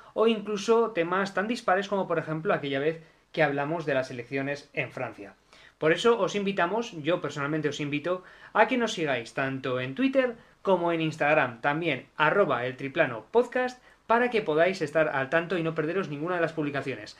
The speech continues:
Dicho esto y hecha esta pequeña pausa, vamos a caer directamente en el tercer hoyo. Vamos a hablar de si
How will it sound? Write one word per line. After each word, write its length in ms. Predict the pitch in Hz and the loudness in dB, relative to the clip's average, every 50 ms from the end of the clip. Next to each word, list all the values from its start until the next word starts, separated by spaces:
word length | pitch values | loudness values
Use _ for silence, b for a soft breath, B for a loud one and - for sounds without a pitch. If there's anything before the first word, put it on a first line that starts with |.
| B B B B _ | B B B B _
Dicho 400 | 165 165 240 247 247 - 190 170 | -2 0 2 2 2 2 4 4
esto 220 | 156 147 - 139 135 | 4 2 0 -4 -4
y 120 | 131 160 | 0 0
hecha 220 | 190 190 - 156 151 | 0 0 2 0 0
esta 320 | 170 - - 233 226 226 | 0 0 -2 -4 -4 -2
pequeña 440 | - 170 160 - 233 233 220 196 190 | -4 -6 -2 0 0 2 2 0 2
pausa, 420 | 180 185 196 196 226 214 208 B B B B B _ | 2 2 2 0 -4 -6 -6 B B B B B _
vamos 380 | - 143 151 196 214 233 220 185 | -6 2 2 2 2 2 -2 -2
a 80 | 165 143 | -2 -2
caer 340 | 143 139 151 175 185 185 - - | 0 0 0 0 -2 -4 -8 -10
directamente 760 | 151 143 156 160 147 147 147 151 160 165 165 190 190 190 - _ | -4 -2 -2 -2 -2 -4 -4 -4 -4 -2 -4 -4 -4 -6 -4 _
en 140 | 175 151 | -2 -2
el 180 | 147 143 135 131 | -2 -4 -6 -2
tercer 360 | 139 151 143 143 - 160 135 117 | -2 -2 -2 0 -2 -4 -2 -2
hoyo. 280 | 104 101 101 101 104 _ b b b b b b b b b b b b _ _ _ _ _ _ _ - | -6 -10 -14 -16 -20 _ b b b b b b b b b b b b _ _ _ _ _ _ _ 4
Vamos 260 | 190 226 247 240 220 | 4 4 4 4 0
a 40 | 214 | 0
hablar 400 | 214 226 240 247 247 240 - - _ | 2 2 0 0 -2 -4 -8 -16 _
de 240 | 220 170 156 160 160 | -10 0 2 2 2
si 420 | 160 - 170 156 151 151 151 - | 2 0 -4 -4 -4 -4 -8 -14